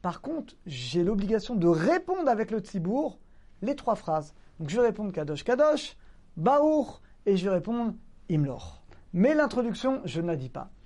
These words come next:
Ça, c'est si je suis entre Baruch Shama et Ishtabar. Si j'ai terminé Ishtabar, et j'ai pas encore commencé les brachot du Kriyat Shema, alors là, je peux tout dire, parce que c'est écrit dans Shulchan Aruch que je peux répondre après Ishtabar, tout ce qui est pour une mitzvah.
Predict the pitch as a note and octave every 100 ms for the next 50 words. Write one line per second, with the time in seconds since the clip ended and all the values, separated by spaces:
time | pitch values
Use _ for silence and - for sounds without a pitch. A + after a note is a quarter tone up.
0 | - - - - D4 D#4 C#4+ B3 A#3 C4
1 | - B3+ - G3+ E3+ A#3 A#3 G#3 G#3+ A#3+
2 | - E3+ C#3 B2+ - - - - - A3
3 | G#3+ A3+ A#3 - D#4+ F4+ E4+ F4 F4+ F4
4 | B3+ - A3+ E3 A#2+ - - - - -
5 | G3+ D#3+ A3 - E4 F#4 F#4 D4 C#4 B3+
6 | A#3 A3+ A#3 F#3 D#3+ D3+ - G#3 - -
7 | - - - - D3 - D3+ D3 B2+ B2+
8 | D3+ - - - D#3 A#3+ B3+ - G3 G3+
9 | E3+ D#3 - - C#3+ F#3+ B3+ B3+ A#3 A3+
10 | A3+ C4 C4 A3+ A3 - - - D#3 C#3
11 | E3+ C4 C4 B3+ B3+ A3+ F#3+ B3+ A#3 -
12 | G3 G3 A3+ - E4+ - C#4+ A#3+ A#3+ A#3+
13 | A3 C4+